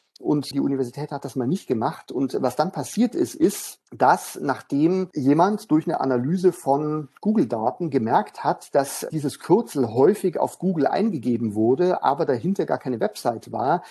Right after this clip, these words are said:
sich diese Webadresse gesichert hat und darauf dann so eine Porno-Link-Seite angebracht hat. Und das ist natürlich peinlich. Ähm, das sind Dinge, die können auch uns Individuen passieren.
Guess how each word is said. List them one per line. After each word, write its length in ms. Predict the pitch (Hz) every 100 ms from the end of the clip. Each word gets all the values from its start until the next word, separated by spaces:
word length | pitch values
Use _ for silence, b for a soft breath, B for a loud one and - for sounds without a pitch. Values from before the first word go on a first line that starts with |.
| B
sich 200 | - 131
diese 300 | - 175 175
Webadresse 640 | 147 - 147 127 135 - 123
gesichert 540 | 113 117 220 165 -
hat 180 | 131 -
und 140 | 123
darauf 260 | 120 139 143
dann 280 | 139 135 131
so 120 | 131
eine 100 | 113
Porno-Link-Seite 1040 | - 147 156 113 117 117 - 117 113 123 117
angebracht 640 | 110 107 - 117 - -
hat. 200 | - 123
Und 120 | 117
das 140 | 151
ist 80 | -
natürlich 300 | 170 156 131
peinlich. 640 | - 117 143 180 180 - _ b b _
Ähm, 720 | 139 139 139 135 139 - -
das 140 | 175
sind 140 | 220 190
Dinge, 180 | 175 160
die 120 | 147
können 340 | - 135 131 B B -
auch 500 | 139 160 226 - -
uns 320 | - 160 175
Individuen 800 | - 135 127 156 165 123 123 120 -
passieren. 680 | - 107 - 147 185 180 175